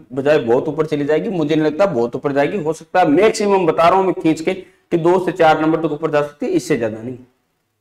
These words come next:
ठीक है। अगर physically कट ऑफ चार नंबर ऊपर जाती है तो final मेरिट एक नंबर या दो नंबर से ऊपर नहीं रहेगी,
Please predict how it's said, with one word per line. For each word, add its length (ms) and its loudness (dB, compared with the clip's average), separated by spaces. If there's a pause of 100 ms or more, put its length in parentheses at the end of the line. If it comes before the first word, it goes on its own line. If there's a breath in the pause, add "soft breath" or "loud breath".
(460)
ठीक 140 2
है। 300 0
अगर 200 4
physically 400 2
कट 180 -2
ऑफ 160 2
चार 180 6
नंबर 180 2
ऊपर 180 -2
जाती 200 0
है 60 -2
तो 100 -4
final 300 0
मेरिट 320 0
एक 200 2
नंबर 240 2
या 80 2
दो 180 4
नंबर 220 0
से 80 -6
ऊपर 180 -6
नहीं 140 -2
रहेगी, 320 -2